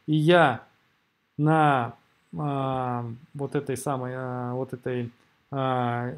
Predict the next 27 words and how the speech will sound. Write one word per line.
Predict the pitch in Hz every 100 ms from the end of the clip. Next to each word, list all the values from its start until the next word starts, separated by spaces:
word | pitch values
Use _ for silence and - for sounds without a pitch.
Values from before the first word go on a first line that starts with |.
| 139
линии, | 160 185 156
так | 131 131
скажем, | 120 - 123 120
сколько | - 147 139
времени | 143 147 127
вот | 120
мы | 131
продавали | 135 135 139 139 127
товары, | 139 151 214 175
аутостоки | 147 147 143 - 196 185 139
мне | 135 135
вышли | 151 151 139
гораздо | 135 143 151 123
дороже, | 123 131 160 214 190 127 - _ _ _
чем, | - 147 165 170 131 123 _ _ _ _ _
чем, | - 160 151 139 135
э, | 139 131 131 127 123
то, | 165
чтобы, | 165 151 135
если | 143 147
бы | 135
я, | 135 160
например, | 147 117 123 131
ошибся | 127 - 139 -
в | 123
нишах | 131 120 113
каких-то. | - 110 117